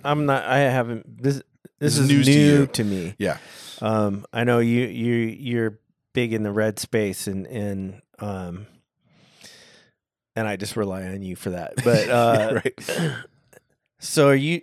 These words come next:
Speaker 1: are you saying that the media that Red's been selling under their name with a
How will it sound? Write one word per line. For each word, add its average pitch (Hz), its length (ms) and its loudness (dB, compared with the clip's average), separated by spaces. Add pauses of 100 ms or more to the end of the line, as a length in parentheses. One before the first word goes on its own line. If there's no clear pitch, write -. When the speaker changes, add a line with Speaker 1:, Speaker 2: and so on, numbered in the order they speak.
(120)
Speaker 1:
are 131 80 0
you 147 180 -2
saying 160 400 0
that 127 160 -4
the 110 120 -2
media 120 600 -2
that 101 300 -8
Red's 113 280 -2
been 113 220 -6
selling 107 640 -8 (560)
under 120 320 -2
their 113 360 -2
name 104 480 -6 (920)
with 110 200 -6
a 101 140 -4